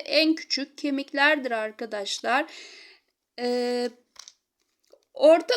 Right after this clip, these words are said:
kulağa geldiğimizde dedik ne var? Örs, çekiç ve üzengi kemikleri var. Bunlar titreşimleri alarak iç kulağa iletirler arkadaşlar. Orta kulak, iç kulak arasında oval pencere bulunur. Ses titreşimlerinin iç kulağa geçişini sağlar.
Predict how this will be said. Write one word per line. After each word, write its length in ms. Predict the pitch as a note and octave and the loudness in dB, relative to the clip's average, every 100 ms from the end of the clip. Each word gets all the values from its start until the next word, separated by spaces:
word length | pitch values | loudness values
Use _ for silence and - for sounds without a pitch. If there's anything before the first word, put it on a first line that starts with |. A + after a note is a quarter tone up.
| - | 2
kulağa 460 | A4 F#4+ D#4+ E4 F4+ | 4 6 8 6 4
geldiğimizde 840 | E4 E4 D#4 D4 C#4+ D4 C#4 D#4+ | 6 6 6 6 4 2 2 -2
dedik 280 | C#4+ E4 E4 | -2 -2 2
ne 200 | F4 D4+ | 4 6
var? 340 | C4+ D#4 - - | 6 6 4 4
Örs, 480 | D4 C#4+ D#4 - - | 8 8 6 0 -4
çekiç 580 | - D#4+ D#4+ D4+ D#4+ | 2 2 4 2 2
ve 200 | D#4+ D#4+ | 2 2
üzengi 440 | D#4+ D4 D#4 D4+ D4+ | 2 4 4 4 2
kemikleri 600 | D#4+ B3 - A3 G#3 G#3+ | 0 -2 -6 -8 -6 2
var. 260 | B3+ D#4 | 4 6
Bunlar 420 | D#4+ E4+ F4+ D4+ D4+ | 6 4 6 4 4
titreşimleri 800 | E4 E4+ F4 D#4+ D#4 C#4 C4 | 0 0 -2 2 2 4 2
alarak 760 | - C#4+ D#4+ D#4 C4 C4 D#4 E4 | 0 2 4 4 4 4 4 2
iç 180 | F#4 F4+ | -2 -2
kulağa 400 | - C4+ B3+ D#4+ | -4 -2 2 2
iletirler 600 | D#4 C#4+ C#4+ C#4+ C#4 A#3 | 2 0 0 -2 -2 -2
arkadaşlar. 800 | G#3 G3+ A3 G3+ G3+ - G3 - _ _ - - - _ _ | -2 -4 -8 -10 -8 -6 -6 -8 _ _ -20 -20 -20 _ _
Orta 500 | - D4 E4 G4 A#4+ | 6 8 8 2 -4
kulak, 440 | - E4 E4 D#4+ - | 2 4 4 0 -2
iç 180 | G4 | -2
kulak 360 | - F#4+ F4 D#4 | -2 0 0 2
arasında 800 | D#4+ F#4+ F#4 - B3+ B3 D4+ F4+ | 0 0 -2 -4 -4 0 0 2
oval 460 | C#4 D4+ D#4+ F#4 F#4+ | 4 6 6 4 2
pencere 540 | G4+ D#4+ C4 B3 A#3 | 2 2 2 0 -2
bulunur. 460 | A3 A3 A3+ C4+ F4+ | -4 -6 -4 -4 -4
Ses 520 | - - - D4+ F4+ | -6 -6 2 2 2
titreşimlerinin 960 | - F#4 G4+ F#4+ F#4 D4+ C4+ B3+ C4 D4 | -2 -4 -2 -2 2 2 2 -2 -2 -2
iç 180 | E4 - | -2 -2
kulağa 480 | - D4+ B3 B3+ | 0 2 4 4
geçişini 680 | D4 D4+ D4+ D#4+ B3+ A3+ B3+ | 2 0 -2 -2 -4 -4 -4
sağlar. 680 | D#4 - C4+ B3 A3 G3+ C#4 | -2 0 0 2 0 0 -2